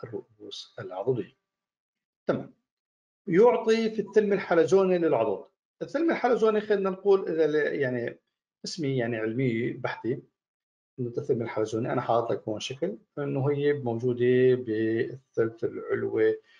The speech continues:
لعظم العضد. خلاص أنت احفظ إنه إذا كان مصيب، مصيبة في الجزء العلوي للعضد،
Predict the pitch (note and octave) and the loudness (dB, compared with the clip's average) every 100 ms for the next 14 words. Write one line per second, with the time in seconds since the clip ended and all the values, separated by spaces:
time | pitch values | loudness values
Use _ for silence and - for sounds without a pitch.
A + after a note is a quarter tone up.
0 | _ _ G2 G#2 G#2+ A2 A2+ A2+ - _ | _ _ -8 -4 -2 -2 -2 -4 -8 _
1 | _ _ _ _ _ _ _ _ _ _ | _ _ _ _ _ _ _ _ _ _
2 | _ - A#2+ A#2+ G2+ - G#2 G#2+ - _ | _ -2 0 0 -4 -4 -4 -4 -6 _
3 | _ _ _ - C#3 B2 B2+ C3 - B2+ | _ _ _ -2 0 0 -2 -8 -2 0
4 | A2+ - - _ _ _ _ - C#3 A#2 | 0 -2 -12 _ _ _ _ -4 -2 0
5 | C3+ - - _ B2 A#2 A#2+ - C3 A#2+ | -2 -4 -12 _ 0 0 0 -2 -2 -2
6 | - A#2 A#2+ - _ _ C3 - A#2+ C3 | 0 0 0 -4 _ _ -6 0 2 2
7 | D#3 - - - _ C3+ B2 C3 A#2 A2 | -2 -6 -18 -20 _ -6 -4 -2 0 2
8 | A#2 A#2 A#2+ A2+ A#2 - G#2+ G#2+ C3+ F3 | 2 2 2 2 0 0 2 2 2 2
9 | - | -2